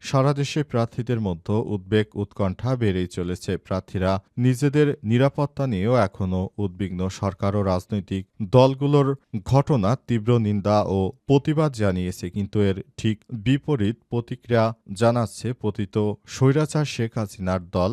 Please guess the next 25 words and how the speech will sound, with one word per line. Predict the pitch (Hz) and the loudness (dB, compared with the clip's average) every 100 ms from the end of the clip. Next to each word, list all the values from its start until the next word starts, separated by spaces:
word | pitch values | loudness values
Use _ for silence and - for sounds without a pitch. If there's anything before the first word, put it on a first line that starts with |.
| 123 - | -4 -6
আওয়ামী | 92 90 | -4 -2
লীগ | 90 - | -4 -6
এবং | 90 101 101 | -4 -4 -4
ভারতের | 104 95 95 104 101 - | -2 -2 0 -2 -2 -6
হিন্দুত্ববাদ | - 127 127 151 160 151 147 147 | 0 0 0 -2 -2 0 0 0
রাজনৈতিক | 101 104 95 101 85 120 - - | 0 -2 -2 -8 -4 -6 -6 2
অনলাইন | 120 127 127 127 135 | 4 4 2 0 -4
অ্যাক্টিভিস্টরা। | - 92 - 92 95 90 - 104 90 85 _ 101 | -6 -6 -4 -6 -6 -8 -6 0 0 0 _ -4
এ | |
ব্যাপারে | 98 95 101 101 | -4 -2 -2 -4
খুবই | - 104 98 104 - - 113 | -6 -4 -2 -2 -6 -4 0
গুরুত্বপূর্ণ | 120 139 156 160 160 160 - | 0 0 -4 -4 -2 -2 -2
সংবাদ | 117 110 117 104 | -4 -2 -4 -2
জানাবো, | 90 87 101 131 - - | -4 -2 -2 -4 -8 -8
সঙ্গেই | 107 92 87 87 | -6 -4 -4 -6
থাকুন। | 104 - 98 92 85 - - - - - - - - | -6 -8 -6 -6 -6 -12 -14 -12 -8 -6 -4 -4 -4
এদিকে | 135 131 147 175 | -2 0 0 0
হাদিকে | 131 135 139 156 160 | 2 2 0 -2 -4
গুলি, | 123 95 95 135 | -4 -4 -2 0
মোটরসাইকেলের | 120 127 151 - 151 139 143 139 131 | 0 0 -4 -2 -4 -2 -2 0 0
মালিক | 101 95 90 113 - | 2 0 0 -4 -2
হান্নান | 123 123 135 139 - | 0 2 2 -2 -2
তিন | 110 110 | -2 0
দিনের | 98 90 92 | -2 -2 -2
রিমান্ডে। | 131 101 92 90 95 | -2 -2 -2 -2 0